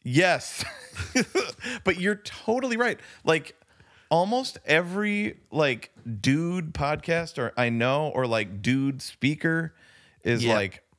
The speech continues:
Speaker 1: "I'm gonna stay young and virile, you sumbi-,"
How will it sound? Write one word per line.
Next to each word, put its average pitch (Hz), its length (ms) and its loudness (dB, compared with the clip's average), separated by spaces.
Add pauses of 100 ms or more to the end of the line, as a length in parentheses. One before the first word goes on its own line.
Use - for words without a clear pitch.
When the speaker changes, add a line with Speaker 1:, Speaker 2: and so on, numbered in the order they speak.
(180)
Speaker 1:
"I'm 120 200 2
gonna 117 220 0
stay 110 320 0
young 113 480 0
and 90 160 -4
virile, 95 920 -2
you 98 160 -10
sumbi-," 110 680 -2